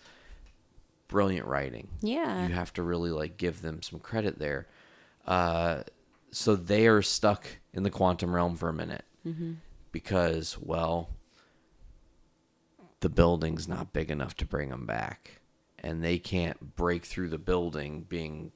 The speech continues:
Speaker 1: and become full s-, size.
Speaker 2: Right.
Speaker 1: It'll kill them. So the chase finishes up, and, like, there's all this craziness going on, and s-, uh,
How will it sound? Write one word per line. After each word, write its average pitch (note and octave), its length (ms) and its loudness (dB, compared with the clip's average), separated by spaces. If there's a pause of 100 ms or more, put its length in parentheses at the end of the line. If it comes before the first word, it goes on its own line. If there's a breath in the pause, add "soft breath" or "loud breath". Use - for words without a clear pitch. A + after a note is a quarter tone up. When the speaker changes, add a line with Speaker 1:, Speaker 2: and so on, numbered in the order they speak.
(280)
Speaker 1:
and E2+ 200 -4
become E2+ 340 -4
full D#2 260 -6
s-, - 160 -4 (200)
size. D#2+ 720 4 (680 soft breath)
Speaker 2:
Right. D3+ 260 -12 (420)
Speaker 1:
It'll F2 280 2
kill D2+ 280 -2
them. - 200 -12 (1040 loud breath)
So E2+ 920 2 (1200)
the F#2 160 -2
chase G#2 420 4
finishes G2 560 2
up, F#2+ 360 4
and, F2 160 -2
like, E2 180 -4
there's E2+ 240 -2
all F2 120 -2
this E2 140 -6
craziness C3+ 600 2
going A#2+ 300 2
on, G#2+ 440 2
and D#2 180 -4 (460 loud breath)
s-, - 480 0
uh, E2 500 2